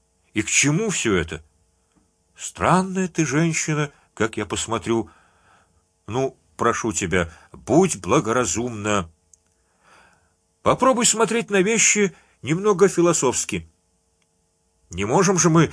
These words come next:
любезничать с утра до ночи. Любезничать. Вот как ты выражаешься. Вот как ты об этом думаешь.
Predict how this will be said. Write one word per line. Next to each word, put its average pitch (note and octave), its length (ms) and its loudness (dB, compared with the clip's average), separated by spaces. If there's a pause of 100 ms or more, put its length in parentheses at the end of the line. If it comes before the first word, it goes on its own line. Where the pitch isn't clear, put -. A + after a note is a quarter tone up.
(120)
любезничать G#2+ 920 0
с - 160 -6
утра A#2 280 4
до G2 180 2
ночи. - 320 -12 (1800)
Любезничать. E2+ 1120 -6 (1300)
Вот C3 360 0
как C#3+ 240 0
ты D3 220 2
выражаешься. A2+ 840 0 (1200)
Вот D3+ 340 2
как E3+ 220 0
ты F3+ 120 4
об F3 120 4
этом E3+ 320 0
думаешь. A#2 640 0